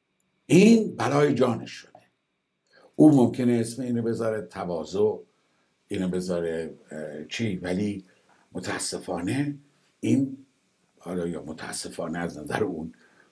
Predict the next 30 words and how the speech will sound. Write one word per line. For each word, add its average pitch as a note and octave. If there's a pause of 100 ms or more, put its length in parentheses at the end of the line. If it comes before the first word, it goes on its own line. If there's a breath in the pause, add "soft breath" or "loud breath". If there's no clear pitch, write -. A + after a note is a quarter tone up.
(340 soft breath)
این، G#2+
اه، G2
چی D3
کرده؟ - (360 soft breath)
اگه -
دلال F#3
و G3
اینا E3+
هم F#3
بوده D#3
و D3
دزبازاری B2+
بوده D3
و C#3+
اینا C#3+
که G#3+ (140)
بگیرید C4+
همشون C4+
رو C#4+ (880 soft breath)
تارمار B3+
کنید G3+
از D3+
تو F#3+
فدراسیون F#3+
و F#3
تو G3+
وبسایت F3+
ها A3+
و F3
توی G3+